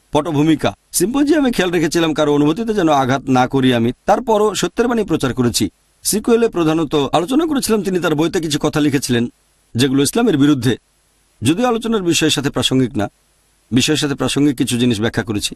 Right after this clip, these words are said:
আরও ছিল, তবে আমি প্রসঙ্গের বাইরে যেতে চাইনি।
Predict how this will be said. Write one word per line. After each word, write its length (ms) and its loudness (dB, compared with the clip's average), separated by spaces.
আরও 240 2
ছিল, 280 0
তবে 200 0
আমি 140 0
প্রসঙ্গের 460 0
বাইরে 260 2
যেতে 200 -2
চাইনি। 380 -2